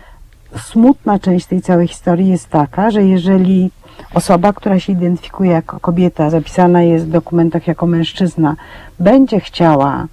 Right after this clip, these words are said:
dokonać tranzycji i nawet nie sądzę, by musiała dokonywać tranzycji fizycznej, to jest sprawa prywatna tej osoby, ale jeżeli będzie chciała nawet dokonać tranzycji w dokumentach, to my od takich osób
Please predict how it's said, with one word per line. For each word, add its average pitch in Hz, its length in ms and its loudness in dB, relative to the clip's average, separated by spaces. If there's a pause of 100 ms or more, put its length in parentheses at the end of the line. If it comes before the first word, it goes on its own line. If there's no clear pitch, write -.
(460)
dokonać 175 480 0
tranzycji 160 840 -2 (240)
i 220 80 -4
nawet 262 300 0
nie 330 100 6
sądzę, 349 340 0
by 262 140 2
musiała 240 320 0
dokonywać 226 560 -4
tranzycji 196 1000 -2 (220)
fizycznej, 220 600 0
to - 100 -4
jest 175 220 -2
sprawa 208 360 2
prywatna 196 520 -2
tej 139 140 -6
osoby, 147 340 -6
ale 170 140 0
jeżeli 190 180 0
będzie 240 220 0
chciała 233 220 0
nawet 240 240 2
dokonać 226 420 -4
tranzycji 208 760 -6
w 180 60 -4
dokumentach, 214 1000 0 (460)
to 214 100 0
my 262 200 4
od - 160 -4
takich - 340 -4
osób 196 360 -6